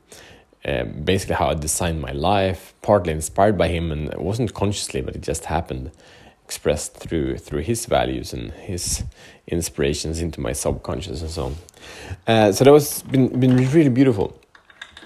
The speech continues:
And, and he got really excited about that. It was, like, very clear how, how he got proud and he got touched and he got very, very curious about this.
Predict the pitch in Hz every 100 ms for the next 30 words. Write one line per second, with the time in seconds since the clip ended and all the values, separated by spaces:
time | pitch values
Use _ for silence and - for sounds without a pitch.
0 | - _ _ - - 104 104 95 95 95
1 | 92 - - - 76 - 98 80 69 -
2 | 92 92 80 58 - 50 73 85 - 67
3 | 85 92 95 - 85 67 - - - -
4 | - - 78 60 - - 76 71 - -
5 | 113 92 - - - 95 80 76 - 67
6 | - - - 98 - - - 92 - -
7 | 90 - 67 87 107 123 92 - - 85
8 | 78 - - - _ - - - - -
9 | 78 69 - - - -